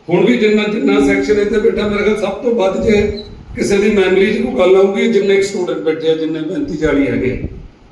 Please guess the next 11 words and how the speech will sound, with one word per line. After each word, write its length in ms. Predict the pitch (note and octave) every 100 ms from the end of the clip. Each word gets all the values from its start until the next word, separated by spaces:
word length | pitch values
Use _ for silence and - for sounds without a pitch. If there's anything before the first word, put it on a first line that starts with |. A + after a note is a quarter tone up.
| - _ _ _ _ _ E3
ਬਾਕੀ 360 | E3 E3+ A#3
ਜਦੋਂ, 360 | A3+ G#3+ A#3+ A3 G#3+ -
ਜਿਉਂ-ਜਿਉਂ 540 | F#3 G#3 A3+ A3+ A3+
ਬੰਦਾ 520 | G3 G3+ G#3 G#3 A3+ - - - G3
old 200 | F#3+ G3 _ -
ਹੋ 60 | F#3
ਗਈਆਂ, 320 | D3 F3 F3+ F#3 F3+ - - - - - - -
ਮਿਨੀਮਾਈਜ਼ 680 | D3 G#3 A#3 G3+ F#3 F#3 F3+
ਵੀ 100 | F#3+
ਚੀਜ਼ਾਂ 500 | G3 G3 F#3+ - E3+
ਹੋਈਆਂ 440 | E3 C#3+ B2+ -